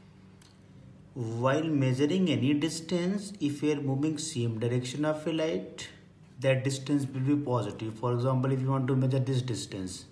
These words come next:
so you are moving same direction of light, that distance will be positive. While measuring any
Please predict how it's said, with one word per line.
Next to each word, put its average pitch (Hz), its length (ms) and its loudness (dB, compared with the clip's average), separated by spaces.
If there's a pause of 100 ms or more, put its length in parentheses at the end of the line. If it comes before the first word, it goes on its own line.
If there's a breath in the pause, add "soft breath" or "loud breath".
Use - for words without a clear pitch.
so - 140 -8
you 127 60 2
are 127 60 4
moving 127 260 2
same 127 260 0
direction 117 340 0
of 101 140 -6
light, 87 300 -8
that 107 160 -4
distance 120 380 -4
will 135 100 -2
be 135 140 -2
positive. 104 520 -6 (1300 loud breath)
While 139 280 2
measuring 127 500 4
any 170 520 0